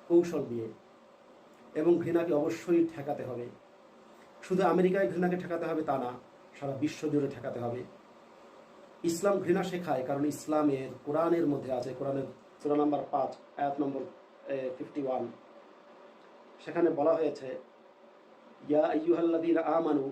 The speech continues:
লা তাত্তাখিযুল ইয়াহুদা ওয়ান নাসারা আউলিয়া।" হে মুমিনগণ বা হে বিশ্বাসী মুসলমান, বিশ্বাসী মুসলিমদের লক্ষ্য করে বলা হচ্ছে,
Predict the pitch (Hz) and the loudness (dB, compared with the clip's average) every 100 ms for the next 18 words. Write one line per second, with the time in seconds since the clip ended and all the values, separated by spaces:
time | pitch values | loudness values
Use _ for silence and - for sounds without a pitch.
0 | - 135 147 151 160 - - 170 175 175 | -6 0 0 0 -4 -8 -8 -4 -2 2
1 | 165 147 147 180 175 165 151 147 135 - | 2 2 0 0 2 2 2 2 0 0
2 | 151 151 147 151 156 135 120 - - - | 2 2 2 2 2 0 -4 -6 -14 -20
3 | - - - - - - - - - - | -20 -20 -20 -20 -20 -20 -20 -20 -20 -20
4 | - - - - - - - 185 185 185 | -20 -20 -20 -20 -20 -20 -6 2 4 6
5 | 208 196 160 143 - - - - - - | 6 4 4 2 -2 -16 -20 -20 -20 -20
6 | _ - - - - - - - - - | _ -20 -20 -20 -20 -20 -20 -20 -20 -20
7 | - - 143 143 156 143 170 185 180 160 | -20 -2 2 4 2 -2 -4 -4 -4 -2
8 | 143 139 127 135 - 139 170 175 151 - | -4 -4 -4 -6 -8 -8 -4 -2 -2 -2
9 | 156 147 143 131 139 131 127 123 123 - | 0 2 0 -2 -6 -4 -4 -4 -6 -10